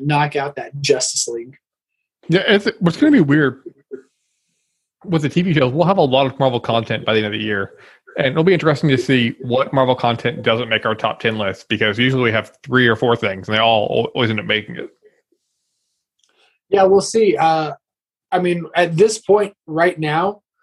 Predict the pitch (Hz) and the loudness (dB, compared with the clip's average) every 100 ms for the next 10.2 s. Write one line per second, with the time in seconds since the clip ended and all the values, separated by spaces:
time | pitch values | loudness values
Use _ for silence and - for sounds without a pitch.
0 | _ _ - 160 190 190 185 - 151 160 | _ _ -2 2 4 4 0 -2 0 2
1 | 185 180 - 202 190 180 160 160 160 160 | 2 0 -2 0 0 -2 -4 -2 -2 -4
2 | - 151 147 139 127 _ _ _ _ _ | -4 -4 -4 -6 -14 _ _ _ _ _
3 | _ _ _ _ - 196 175 151 165 143 | _ _ _ _ 0 2 2 2 2 2
4 | 143 143 175 156 - 170 160 151 156 - | 0 2 2 2 0 0 0 -2 -6 -4
5 | 156 143 139 - _ _ _ _ 160 156 | -2 -2 -4 -8 _ _ _ _ 2 4
6 | 151 160 175 180 170 - 196 175 185 226 | 4 4 4 2 2 2 2 2 4 4
7 | 160 147 175 - _ _ _ _ 175 170 | 4 2 -2 -8 _ _ _ _ -2 -2
8 | - 202 202 196 196 185 165 - - 139 | 2 0 2 0 2 2 0 -4 -2 -2
9 | 135 156 160 147 131 131 117 110 107 - | 2 2 2 2 0 0 0 0 -2 -4
10 | 143 151 | 0 0